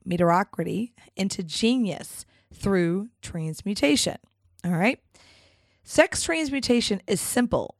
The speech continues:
and easily explained. It means the switching of the mind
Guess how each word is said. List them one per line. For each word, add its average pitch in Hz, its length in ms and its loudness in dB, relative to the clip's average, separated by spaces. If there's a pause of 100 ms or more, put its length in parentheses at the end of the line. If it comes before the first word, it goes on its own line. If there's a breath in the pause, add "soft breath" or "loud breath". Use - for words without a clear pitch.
(120)
and 175 160 -8
easily 160 340 -4
explained. 202 680 -2 (460 soft breath)
It 285 180 4
means 247 300 2
the 208 100 0
switching 311 680 0
of 196 160 2
the 190 100 -4
mind 202 680 0